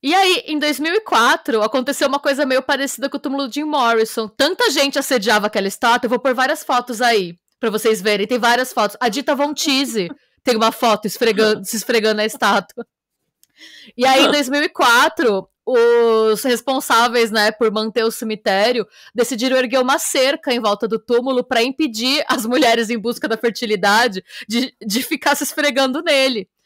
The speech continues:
Speaker 1: Mas a
Speaker 2: Eles estão
Speaker 1: população
Speaker 2: fazendo praticamente um controle de natalidade na França. <laughs>
Speaker 1: E as mulheres ficaram tão ofendidas que elas foram protestar dentro do cemitério. E fez
Speaker 2: Certo.
Speaker 1: tanto barulho e tanto caos e prejudicou tão mais o cemitério que semanas depois eles derrubaram a cerca.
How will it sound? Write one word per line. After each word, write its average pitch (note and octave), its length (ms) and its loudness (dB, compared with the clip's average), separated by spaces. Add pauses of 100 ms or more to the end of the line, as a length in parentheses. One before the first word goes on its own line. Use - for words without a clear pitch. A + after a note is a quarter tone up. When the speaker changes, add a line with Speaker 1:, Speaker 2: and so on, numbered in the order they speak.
(300)
Speaker 1:
Mas B3 180 0
a - 40 0
Speaker 2:
Eles B3+ 100 0
estão C#4+ 160 0
Speaker 1:
população C#4+ 240 2
Speaker 2:
fazendo - 140 0
praticamente D#4+ 680 0
um F4 60 -2
controle D#4 560 0
de C4 120 -6
natalidade C#4 880 2
na G3 140 -8
França. F#3+ 560 -6
<laughs> - 760 -6
Speaker 1:
E E4 120 2
as D#4 120 2
mulheres D4 520 0
ficaram C#4+ 340 0
tão C4+ 180 0
ofendidas D4 880 -2
que - 120 -4
elas C4+ 160 0
foram C#4 240 0
protestar C#4+ 600 0
dentro C#4+ 320 0
do F4 100 0
cemitério. C#4+ 800 2 (760)
E C#4 160 2
fez - 400 -2
Speaker 2:
Certo. - 80 -12
Speaker 1:
tanto D#4 260 0
barulho C#4+ 460 0
e C#4 60 -2
tanto C#4+ 320 -2
caos C#4 500 2
e C4+ 60 -4
prejudicou C4 600 -2
tão C#4+ 260 -2
mais C#4+ 240 0
o C4 60 -10
cemitério B3 680 -2
que C4+ 160 -4
semanas C4+ 560 -2
depois B3 440 -2
eles C4 180 -6
derrubaram B3+ 400 0
a B3+ 60 -4
cerca. C4 560 0